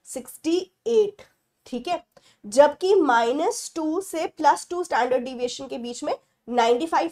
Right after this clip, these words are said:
पॉइंट फ़ोर फ़ोर और उसके ऊपर नाइंटी नाइन। तो हम याद कैसे करेंगे? सिक्सटी एट, नाइंटी एट और नाइंटी नाइन परसेंट रूल,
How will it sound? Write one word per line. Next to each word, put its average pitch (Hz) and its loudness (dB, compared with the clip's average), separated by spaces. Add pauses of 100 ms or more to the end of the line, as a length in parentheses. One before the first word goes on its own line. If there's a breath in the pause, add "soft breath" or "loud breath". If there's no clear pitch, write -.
पॉइंट 330 0
फ़ोर 220 -2
फ़ोर 285 -4
और 277 0
उसके 262 -8
ऊपर 262 2 (340)
नाइंटी 233 -2
नाइन। 220 0
तो 269 4
हम 311 0
याद 254 4
कैसे 320 0
करेंगे? 285 -2 (1800)
सिक्सटी 262 -6 (140)
एट, 254 0 (1080)
नाइंटी 226 0
एट 269 -2 (280)
और 240 2 (360 soft breath)
नाइंटी 233 0 (520)
नाइन 269 4
परसेंट 240 -2
रूल, 190 -6